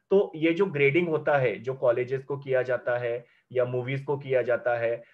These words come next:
फिर बाद में आपने देखा होगा डिबेंचर्स वगैरह होते हैं, बॉन्ड्स वगैरह होता है, तो उसको भी ग्रेडिंग किया जाता है, जिसकी वजह से लोगों को पता चलता है कि कौन से डिबेंचर में इन्वेस्ट करना चाहिए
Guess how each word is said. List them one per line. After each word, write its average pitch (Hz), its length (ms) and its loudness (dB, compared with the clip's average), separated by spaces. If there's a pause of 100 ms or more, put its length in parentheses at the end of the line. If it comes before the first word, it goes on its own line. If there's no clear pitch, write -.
(400)
फिर 165 100 0
बाद 156 200 2
में 170 80 0
आपने 160 240 -4
देखा 156 240 -2
होगा 156 180 0
डिबेंचर्स 139 600 -4
वगैरह 139 260 0
होते 135 300 -2
हैं, 131 140 -2
बॉन्ड्स 127 320 2
वगैरह 131 240 0
होता 131 260 -2
है, 131 60 0
तो 156 120 -2
उसको 139 220 -4
भी 170 100 2
ग्रेडिंग 131 380 0
किया 123 220 2
जाता 104 380 -2
है, 95 180 -8 (300)
जिसकी 139 260 -4
वजह 160 160 4
से 170 120 -2
लोगों 147 200 0
को 156 120 -6
पता 143 260 0
चलता 143 280 -2
है 147 100 -2
कि 170 120 -6
कौन 139 240 -4
से 147 140 -6
डिबेंचर 139 440 -4
में 147 120 -8
इन्वेस्ट 131 340 -6
करना 135 260 -2
चाहिए 139 380 -4